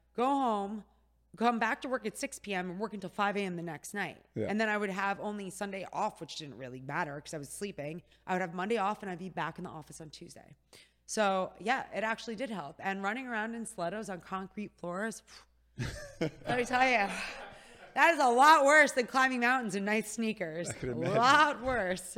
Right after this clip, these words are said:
Speaker 1: So, uh, but, um, but yeah, it did help. I think, like, you know, like, you also, like, learn a lot, like, you know, when you're up and you're, let's say it's a good night, like,
Speaker 2: Yeah.
Speaker 1: how your energy changes,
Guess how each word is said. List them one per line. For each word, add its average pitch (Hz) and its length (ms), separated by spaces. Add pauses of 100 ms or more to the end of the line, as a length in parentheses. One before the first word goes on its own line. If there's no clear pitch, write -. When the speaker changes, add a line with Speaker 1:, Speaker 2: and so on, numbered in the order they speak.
(100)
Speaker 1:
So, 185 360
uh, 175 400 (560)
but, 208 220
um, 175 460 (720)
but 214 120
yeah, 254 180
it - 60
did 247 160
help. 170 280
I 180 80
think, 202 260
like, 202 180
you 196 120
know, 180 240
like, 180 200 (280)
you 285 100
also, 311 240
like, 254 160
learn 247 260
a 262 40
lot, 190 260
like, 196 200 (340)
you 277 100
know, 240 80
when 214 160
you're 226 180
up 220 200
and 220 100
you're, 208 100
let's 208 160
say 233 80
it's 214 120
a 202 40
good 202 240
night, 190 460
like, 180 180
Speaker 2:
Yeah. 113 120
Speaker 1:
how 214 180
your 208 220
energy 185 440
changes, 151 560